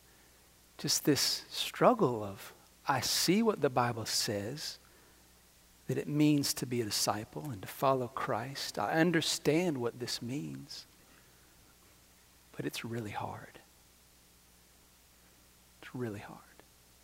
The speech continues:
And, and really the difficulty for me is made most apparent in my own shortcomings.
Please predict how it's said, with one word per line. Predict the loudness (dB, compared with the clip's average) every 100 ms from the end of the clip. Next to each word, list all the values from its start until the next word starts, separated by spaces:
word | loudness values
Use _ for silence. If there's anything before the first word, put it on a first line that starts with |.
| -20 -20 -20 -20 -20 -20 -20 -20 -20 -20 -20 -20 -20 -20 -20 -20 -20 -20 -20 -20 -20 -20 -20 -20 -8
And, | -6 -6 -10 -20 -20 -20 -20 -20 -10
and | -4 8
really | 12 12
the | 10
difficulty | 10 10 10 6 6 6 6 4
for | 2 2
me | 8 10
is | 10 6
made | 2 2
most | 2 2 2 0 -4
apparent | -6 -4 -4 -4 -10 -16 -20 -20 -20 -20 -20 -20 -20 -20 -20 -20 -20 -20 -18 -8
in | -6
my | -2
own | -2 -4
shortcomings. | -4 -4 -4 -6 -12 -12 -16 -20 -20